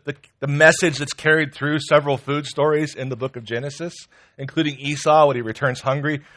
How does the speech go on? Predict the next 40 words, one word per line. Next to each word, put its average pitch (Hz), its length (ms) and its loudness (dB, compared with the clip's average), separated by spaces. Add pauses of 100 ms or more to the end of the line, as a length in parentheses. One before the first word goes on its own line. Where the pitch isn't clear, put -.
(160)
from 143 180 0
the 123 80 0
field. 147 380 0
It's - 120 -6
like, 165 160 2
dude, 208 240 -2
just, 180 320 2 (360)
you 170 140 -6
went 226 220 8
this 233 180 4 (100)
long 143 220 4
without 131 320 6
eating, 156 260 -2
just 185 280 0
wait 156 180 4
a 151 40 4
little 139 280 2
while 123 300 6
longer. 143 540 4 (520)
But 147 140 6
instead 160 320 2
he 151 120 2
ate 143 180 2
the 139 80 -4
wrong 151 380 6
thing, 110 420 -4
which 113 180 -8
was 113 180 -6
an, 120 80 -8
a 110 220 -2
meal 139 220 2
of 135 80 4
extortion, 143 760 -4 (520)
right? 110 280 -2 (360)
And 123 140 -2
he, 127 260 -8 (140)
he 131 140 -12
suffered 156 420 2
a 117 80 0
death. 120 380 2